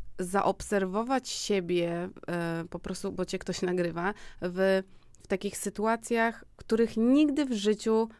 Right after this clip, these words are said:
byś się sama nie, ym, nie znalazła.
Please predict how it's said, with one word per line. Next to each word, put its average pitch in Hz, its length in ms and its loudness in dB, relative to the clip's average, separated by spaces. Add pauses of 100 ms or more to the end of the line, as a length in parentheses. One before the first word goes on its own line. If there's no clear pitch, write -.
byś 196 240 0
się - 320 -2
sama 185 300 2
nie, 180 520 2
ym, 170 600 -2
nie 190 140 4
znalazła. 185 640 4